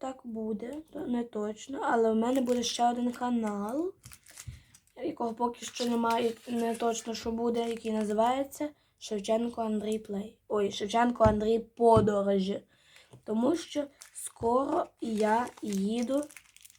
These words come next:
не куди, куди, а в Єгипет. І є, м-, мені треба буде зняти відео про Єгипет. Як же не зняти? Таке яєчко.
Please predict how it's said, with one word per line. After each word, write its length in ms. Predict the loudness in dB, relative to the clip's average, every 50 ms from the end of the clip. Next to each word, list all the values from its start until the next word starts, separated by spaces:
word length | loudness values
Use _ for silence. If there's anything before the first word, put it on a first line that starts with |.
| _ -6
не 120 | -4 -4 -4
куди, 600 | -2 -2 -2 0 2 4 4 4 4 2 0 -4 -10 -16 _ -10
куди, 480 | -4 -2 0 4 4 6 4 4 2 -2 0
а 220 | 4 4 6 4
в 60 | 4 0 _ _ -6
Єгипет. 840 | 2 6 8 8 8 6 4 4 2 2 0 -4 -14 -14 _ _ _ _ -20 _ _ _ _ _ _ -14 -10 -10 -10 -10 -12 -16 -20 -20 -20 -20 -20 _ -20 _ _ _ -20 -20 -20 -20 -20 -20 -20 -14 -8 -2
І 280 | 2 4 6 6 4 2 -2 -12 -20 -20 -20 -20 -20 -20 -20 -20 -20 -20 -20 -18 -14 -10
є, 200 | -6 -4 -4 -2
м-, 300 | -2 -2 -2 -2 -2 -2
мені 220 | -2 -2 -2 -4
треба 200 | -6 -6 -4 -2
буде 280 | -2 -2 -2 -4 -6 -6
зняти 440 | -6 -4 -4 -4 -6 -6 -8 -10
відео 460 | -8 -4 -2 -2 -2 -2 -2 -4 -4 -4 -8 -10 -14 -16 -20 _ -20 -20 -20 -20 -20 -20 -20 -20 -20 -20 -16
про 100 | -12 -10
Єгипет. 460 | -8 -6 -8 -8 -10 -12 -14 -16 -20 -20 -12 -6
Як 220 | -4 -4 -4 -4 -4
же 120 | -6 -4
не 140 | -4 -4 -4
зняти? 240 | -4 -4 -6 -8 -10 -18 -20 -20 -20 -20 -20 -20 -20 -20 -20 -20 -20 -20
Таке 180 | -20 -20 -20
яєчко. 640 | -20 -20 -20 -20 -20 -20 -20 -20 -20 -20 -20 -20